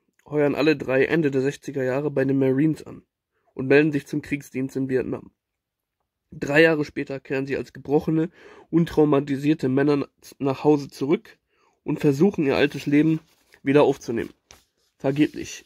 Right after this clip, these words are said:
denn die Zeit hat sie nicht nur, sondern auch die Gesellschaft verändert.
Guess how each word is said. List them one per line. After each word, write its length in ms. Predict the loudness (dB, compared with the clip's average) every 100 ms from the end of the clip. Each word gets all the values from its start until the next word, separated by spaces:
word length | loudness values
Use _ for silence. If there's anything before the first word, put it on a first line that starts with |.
| _
denn 280 | -10 -2 0
die 120 | 0
Zeit 360 | 0 0 0 -6
hat 140 | -6
sie 140 | 0
nicht 180 | 2 2
nur, 260 | 0 -2 -2 _ _ _ _ _ _ _ _ _ _ _ _ _ _ _ _ _ _ _ _ _ _ _ _ 0
sondern 400 | 4 4 2 -2
auch 140 | -4
die 140 | -2
Gesellschaft 580 | 0 4 4 2 -8 -10
verändert. 480 | -14 -18 -18 -20 _